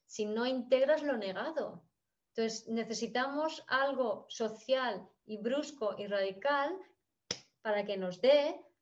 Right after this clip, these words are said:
para que la conciencia de todo el mundo diga, "Wow", y salte de nivel. Entonces, es una integración colectiva automática cuando sucede este tipo de cosas. Y esto es lo que hace esta Lilith. ¿Qué pasa? Que se puede hacer esta integración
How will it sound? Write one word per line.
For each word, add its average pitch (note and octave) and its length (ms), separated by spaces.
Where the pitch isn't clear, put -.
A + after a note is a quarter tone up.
para A#3 180
que A3 300
la A3 160
conciencia C4+ 380
de A3+ 80
todo C#4 240
el D4+ 40
mundo E4 760
diga, G#3 380
"Wow", B3 520
y A#3+ 120
salte G#3 320
de C4 100
nivel. G3+ 500
Entonces, A3 220
es A3 100
una C4 140
integración C4 760
colectiva G#3+ 600
automática G#3 1080
cuando G3 200
sucede G3 320
este G#3+ 200
tipo G3+ 280
de F#3 160
cosas. F#3 500
Y A3 60
esto G#3+ 120
es B3+ 40
lo A#3+ 80
que A#3+ 80
hace A3+ 160
esta B3+ 200
Lilith. F3+ 440
¿Qué C#4 100
pasa? G#3+ 320
Que A3 100
se A#3+ 120
puede C4+ 240
hacer C#4+ 500
esta G#3+ 200
integración B3 960